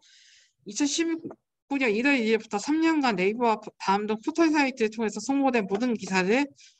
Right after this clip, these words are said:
바탕으로 해서 봤습니다. 그래서 빠른 순으로 정리하고요. 연구의 시간적 범위에 해당하는 모든 기사에 접속해서 기사의 제목, 거-, 저고, 저자, 기고 형태, 신문사 기고 일자,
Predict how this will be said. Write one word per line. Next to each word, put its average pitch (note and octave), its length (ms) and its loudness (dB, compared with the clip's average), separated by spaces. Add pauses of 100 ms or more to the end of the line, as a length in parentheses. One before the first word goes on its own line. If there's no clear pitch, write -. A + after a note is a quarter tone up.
(120)
바탕으로 A3 320 -6
해서 G3+ 140 -4
봤습니다. E3+ 500 -2
그래서 G3 420 4 (1400)
빠른 D#4+ 240 0
순으로 D4 340 0
정리하고요. G#3 640 0
연구의 C4 300 2
시간적 D#4 520 0
범위에 G3+ 420 0
해당하는 A#3 560 -2
모든 A3+ 320 -2
기사에 G3 380 -2
접속해서 F#3 640 0 (460)
기사의 A#3 340 0
제목, A#3 560 -4
거-, F3+ 280 4
저고, A3+ 520 4
저자, G#3 240 -2
기고 G#3+ 360 0
형태, A#3+ 460 0
신문사 C#4 440 0
기고 F#3+ 320 -2
일자, A3+ 360 -2